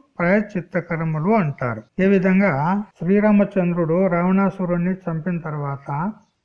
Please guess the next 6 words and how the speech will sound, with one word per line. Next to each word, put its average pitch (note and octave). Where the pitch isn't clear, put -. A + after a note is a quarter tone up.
వశిష్ఠ G3
భగవానుడు F3
అంటాడు, D#3+
"నాయనా E3
రామచంద్ర, E3
రావణాసురుడు F#3+